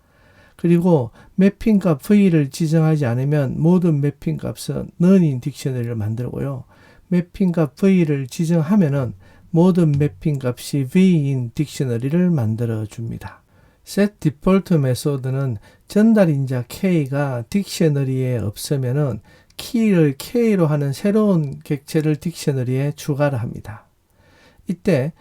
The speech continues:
두 번째 전달 인자로 V가 주어지면 이 V를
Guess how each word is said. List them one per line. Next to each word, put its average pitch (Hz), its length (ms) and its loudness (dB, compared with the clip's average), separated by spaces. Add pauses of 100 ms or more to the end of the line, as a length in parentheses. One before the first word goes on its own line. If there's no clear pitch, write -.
(320)
두 151 160 2
번째 190 320 4
전달 190 420 4
인자로 143 440 0
V가 190 480 2
주어지면 135 840 -2
이 139 320 -2
V를 165 720 4